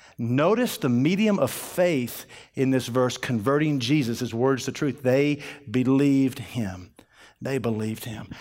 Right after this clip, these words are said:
I can tell you, this is the, this is an essential thing to happen in all of our life. Many Christians never get to experience the revelation. They're stuck in the information state. They got that, they got that much,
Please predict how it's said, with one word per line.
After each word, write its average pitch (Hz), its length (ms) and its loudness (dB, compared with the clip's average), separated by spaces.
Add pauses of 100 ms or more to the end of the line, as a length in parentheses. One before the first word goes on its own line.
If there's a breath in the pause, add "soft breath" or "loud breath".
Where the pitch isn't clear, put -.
(120)
I 135 120 -2
can 117 140 -6
tell 180 280 0
you, 117 320 0 (320 loud breath)
this 156 360 0
is 175 180 -2
the, 135 260 0
this 160 300 -4
is 147 100 -4
an 143 220 -2
essential 185 960 0 (960 loud breath)
thing 143 240 -2
to 127 60 0
happen 120 340 -2
in 110 40 -4
all 110 80 -4
of 107 80 -6
our 104 120 -6
life. 104 240 -8
Many 147 280 2
Christians 120 640 -2 (320 loud breath)
never 139 240 2
get 143 160 -2
to 143 60 -2
experience 120 600 -2
the 110 120 -2
revelation. 104 540 -2 (500 loud breath)
They're 117 100 -4
stuck 131 320 -2
in 117 80 -2
the 110 60 -4
information 107 440 -6
state. 110 140 -8
They 127 80 -2
got 135 100 0
that, 131 140 -2
they 127 100 -4
got 113 180 -2
that 160 200 -4
much, - 380 -6